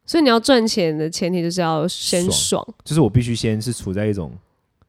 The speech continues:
Speaker 2: 因为我的工作是耗脑力的啊，就是耗，耗，就是它其实没有什么太多的技巧，它就是完全以脑力为主。
Speaker 1: 嗯，
Speaker 2: 然后
Speaker 1: 所以你不能让自己饿着，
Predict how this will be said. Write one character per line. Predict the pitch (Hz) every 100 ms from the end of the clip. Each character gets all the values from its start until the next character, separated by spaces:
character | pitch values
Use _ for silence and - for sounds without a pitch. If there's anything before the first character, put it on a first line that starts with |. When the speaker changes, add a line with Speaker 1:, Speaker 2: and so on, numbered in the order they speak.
| _ _ -
Speaker 2:
因 | 233
为 |
我 | 240
的 | 117
工 | 135 156
作 | 165
是 | 143
耗 | 147 156
脑 | 98 78
力 | 90 101
的 | 76
啊， | 78 -
就 | 131
是 | 135
耗， | 120 143 110 92 - _ _ _ _ _
耗， | 156 123 98 85 - _
就 | -
是 | 135 135 104 - _ _ _
它 | - 147
其 | 139 -
实 | 117
没 | 120
有 | 123
什 | 107
么 |
太 | 90
多 | 110 98
的 |
技 | 90 - 90
巧， | - 76
它 | 101
就 | 107
是 | 107 98 78 _ _ _ _ _ _
完 | - 104
全 | 117 120
以 | 98
脑 | 98 90
力 | 95
为 | 87 80
主。 | - - - _ _
Speaker 1:
嗯， | 220 226 247 247 247 247 247 262
Speaker 2:
然 |
后 | -
Speaker 1:
所 | 269
以 | 254
你 |
不 | -
能 | 233
让 | 208
自 | 220
己 | 208
饿 | - 180
着， | 170 -